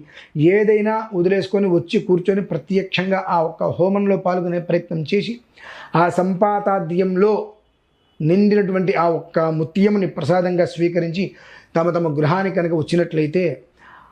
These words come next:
అనంతమైన, అపరిమితమైనటువంటి ధన యోగాన్ని మీరు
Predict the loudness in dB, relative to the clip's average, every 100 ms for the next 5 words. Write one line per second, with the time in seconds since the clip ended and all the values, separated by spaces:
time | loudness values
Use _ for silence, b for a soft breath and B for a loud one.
0 | -2 2 2 2 0 0 0 2 0 2
1 | 0 -2 -4 0 2 2 2 0 0 -2
2 | -2 -2 0 0 0 0 0 0 0 0
3 | 0 0